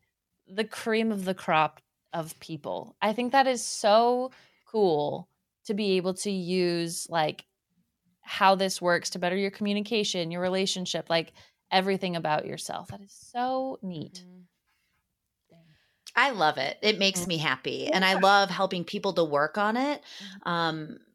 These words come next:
Speaker 3: uh, for a lot of folks, they, this is where that due diligence comes in.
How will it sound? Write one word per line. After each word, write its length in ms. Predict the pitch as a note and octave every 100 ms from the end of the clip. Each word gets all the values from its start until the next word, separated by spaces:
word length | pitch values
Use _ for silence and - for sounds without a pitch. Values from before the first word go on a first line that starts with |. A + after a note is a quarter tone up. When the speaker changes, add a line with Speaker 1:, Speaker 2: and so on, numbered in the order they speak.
| _ -
Speaker 3:
uh, 180 | -
for 180 | - A#3
a 60 | G#3+
lot 260 | G3+ F#3+
of 80 | A#3+
folks, 380 | - C4+ C#4 -
they, 260 | A#3+ A3+ - - _ _ F#3
this 260 | F#3 C4
is 120 | B3
where 100 | G#3+
that 200 | G3 F3+
due 120 | F3 D#3+
diligence 480 | D#3 E3 F#3+ G3
comes 300 | - F#3 D#3+ D#3
in. 400 | D3+ G3 A3+